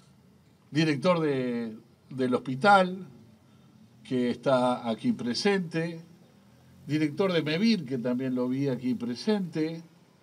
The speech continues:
En fin, eh, creo que no me olvido de nadie, mencionando a toda la gente que viene y nos hace el honor de acompañarnos en una tarde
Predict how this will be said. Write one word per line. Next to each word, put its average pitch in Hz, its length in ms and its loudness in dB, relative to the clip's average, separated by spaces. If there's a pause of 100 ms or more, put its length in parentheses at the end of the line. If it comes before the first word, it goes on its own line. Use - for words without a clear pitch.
(580)
En 175 180 -6
fin, 175 440 2
eh, 165 380 2 (680)
creo 202 200 4
que 185 120 -2
no 175 100 -2
me 175 140 0
olvido 170 400 0
de 151 100 4
nadie, 175 580 2 (760)
mencionando 160 880 2
a 156 100 4
toda 180 320 -2
la 165 120 2
gente 156 460 -2
que 170 640 -4
viene 165 420 -2
y 160 40 -2
nos 151 220 -6
hace 156 200 -2
el 147 100 -4
honor 147 340 0
de 139 60 0
acompañarnos 127 880 0
en 110 100 -6
una 117 220 -2
tarde 135 480 -4